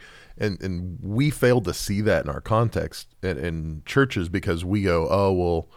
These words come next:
um, I mean, we talk to pastors of small churches all the time that are like, "Well,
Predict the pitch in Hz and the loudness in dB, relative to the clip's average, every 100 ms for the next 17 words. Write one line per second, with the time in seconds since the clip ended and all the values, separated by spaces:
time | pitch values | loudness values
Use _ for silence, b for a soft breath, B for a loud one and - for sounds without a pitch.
0 | b b b b - 82 80 76 73 73 | b b b b -4 -2 -2 -4 -6 -10
1 | - - - - 87 87 69 90 113 98 | -20 -20 -20 -10 -6 -6 -2 0 0 0
2 | 82 - 85 73 80 - 80 80 - 82 | -2 -2 -4 -4 -8 -8 -6 -6 -4 -6
3 | 85 85 87 120 143 87 80 80 78 73 | -4 -4 -2 -2 -2 -2 -4 -2 -4 -2
4 | 95 127 131 120 101 | 4 8 8 6 2